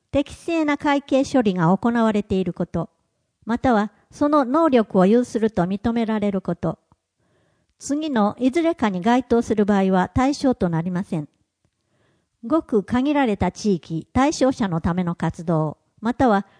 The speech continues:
広域にまたがる活動、法令及び公序良俗に反し、またはその恐れがあるとき、特定の政治、思想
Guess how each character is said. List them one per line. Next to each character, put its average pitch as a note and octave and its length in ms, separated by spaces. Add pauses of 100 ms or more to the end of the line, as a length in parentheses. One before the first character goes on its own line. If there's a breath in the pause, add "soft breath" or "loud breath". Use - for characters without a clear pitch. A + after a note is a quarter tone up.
(140 soft breath)
広 D#4+ 240
域 D#4 200
に C#4 100
ま B3+ 160
た B3 160
が A3+ 100
る G#3 120
活 G3 320
動、 E3+ 340 (880)
法 D#4 220
令 C4 300
及 C4 320
び F#3+ 160 (160)
公 D#4 240
序 G3 200
良 C4 140
俗 B3+ 280
に A#3 100
反 G3+ 260
し、 - 300 (320)
ま A#3 120
た C4+ 140
は G#3 140
そ C4+ 120
の C#4+ 140
恐 D#4 220
れ D4 100
が G#3 160
あ F#3+ 40
る F3+ 100
と D3 160
き、 - 200 (920)
特 C#4 240
定 D#4+ 220
の C#4+ 100
政 B3+ 360
治、 A3+ 280
思 - 200
想 F3+ 420